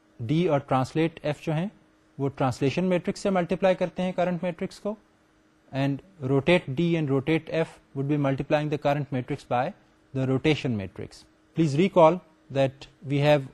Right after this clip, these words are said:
already learned how to express all transformations in the form of multiplication of matrices. The syntax for this,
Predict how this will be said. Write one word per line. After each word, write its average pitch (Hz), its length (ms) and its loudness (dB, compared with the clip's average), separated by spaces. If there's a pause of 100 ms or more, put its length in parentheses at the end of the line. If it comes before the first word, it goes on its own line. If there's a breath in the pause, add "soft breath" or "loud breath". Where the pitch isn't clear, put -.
(160)
already 165 300 2 (800)
learned 147 480 2
how 151 80 6 (100)
to 147 100 2
express - 400 -2 (560)
all 156 320 6 (300)
transformations 131 720 -4 (420)
in 135 120 0
the 120 100 -2
form 127 240 0
of - 100 -6 (420)
multiplication 117 720 -4
of - 140 -16
matrices. - 500 -12 (420 soft breath)
The 147 80 -4
syntax 233 440 4
for 190 160 0
this, 196 320 0